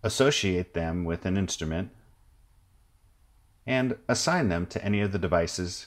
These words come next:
connected to and authorized by Soundcaster. Click Done to return to the stage plot. Add any new musicians to the stage.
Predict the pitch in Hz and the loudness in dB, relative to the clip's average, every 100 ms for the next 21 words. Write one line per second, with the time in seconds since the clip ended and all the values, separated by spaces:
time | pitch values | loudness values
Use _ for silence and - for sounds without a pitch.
0 | - 98 98 104 95 78 - 80 - 104 | -8 0 0 0 -4 -4 -4 -4 -2 -2
1 | 107 101 107 110 87 78 78 - 76 78 | 0 2 2 2 -2 -4 -6 -8 -8 -6
2 | - 107 104 - 62 - - - - - | 0 0 0 -2 -6 -8 -14 -18 -20 -20
3 | - _ - _ _ _ _ _ 107 123 | -20 _ -20 _ _ _ _ _ 0 0
4 | - 151 131 107 107 95 90 - 95 90 | 0 2 4 4 0 -2 -2 -2 -2 -2
5 | 82 - 85 87 - - 71 - - - | -6 -6 -4 -4 -8 -10 -10 -10 -18 -20
6 | - - _ _ _ _ _ _ _ - | -20 -20 _ _ _ _ _ _ _ 2
7 | 95 82 101 104 101 98 92 92 98 147 | 4 4 0 2 2 2 0 0 2 2
8 | - 95 - 87 90 - 147 92 98 - | 0 -4 -6 -6 -6 -2 -2 -2 -6 -14
9 | - | -14